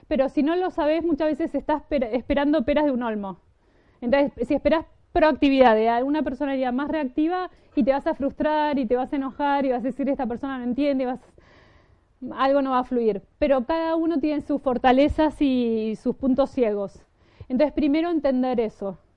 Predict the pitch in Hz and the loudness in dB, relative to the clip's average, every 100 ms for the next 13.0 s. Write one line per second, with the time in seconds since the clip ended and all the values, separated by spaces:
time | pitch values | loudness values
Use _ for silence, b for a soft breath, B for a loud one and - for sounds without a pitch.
0 | _ b b b b b - 294 285 - | _ b b b b b 0 2 2 0
1 | 359 381 - - _ - 285 285 320 311 | -2 -4 -8 -20 _ -2 0 2 2 2
2 | 320 254 254 233 - - 294 233 302 311 | 0 0 0 -2 -6 -4 -2 0 0 0
3 | 311 311 285 226 233 - 247 240 254 302 | 0 0 -2 -2 -6 -6 -6 -4 -2 -2
4 | 302 262 254 233 311 339 359 320 254 330 | -2 -2 -2 -4 -2 -2 -2 -2 0 0
5 | 359 330 269 320 339 320 - 285 254 233 | 2 0 0 0 -2 -4 -2 0 0 -2
6 | 208 b b b b b b _ _ 269 | -6 b b b b b b _ _ -2
7 | 254 254 294 339 330 262 262 302 302 294 | 0 0 2 2 0 0 2 2 0 -2
8 | 302 311 370 480 _ _ _ _ _ _ | -2 -2 -6 -12 _ _ _ _ _ _
9 | 254 277 320 311 349 - 233 320 320 294 | -2 2 2 2 -2 -6 -6 0 0 0
10 | - 254 320 330 359 269 277 311 311 277 | 0 0 0 -4 -4 -6 -4 -2 0 -2
11 | 254 - 277 294 269 240 240 233 233 214 | -4 -4 -4 -2 -2 -4 -4 -2 -4 -4
12 | 220 214 262 240 320 339 330 - 339 | -2 0 -2 0 0 0 -2 -4 -6